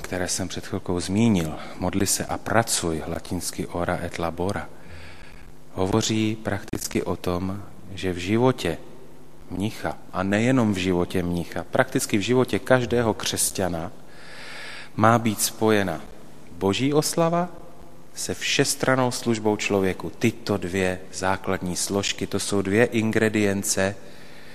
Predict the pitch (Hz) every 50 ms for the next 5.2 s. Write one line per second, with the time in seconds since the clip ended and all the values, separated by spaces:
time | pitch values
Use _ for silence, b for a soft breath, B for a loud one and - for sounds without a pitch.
0 | B B B B - - 101 101 98 90 - - - 104 104 - - 120 117 -
1 | - - 110 110 104 101 101 101 101 107 - - 95 92 87 80 87 87 85 82
2 | 80 78 80 78 76 73 73 69 - - - - - - - 90 - - - -
3 | 78 78 87 95 - 123 131 131 131 135 131 131 B B B B B B B B
4 | B - - 90 92 87 80 80 80 - - 82 - - - - 98 98 104 117
5 | 127 147 175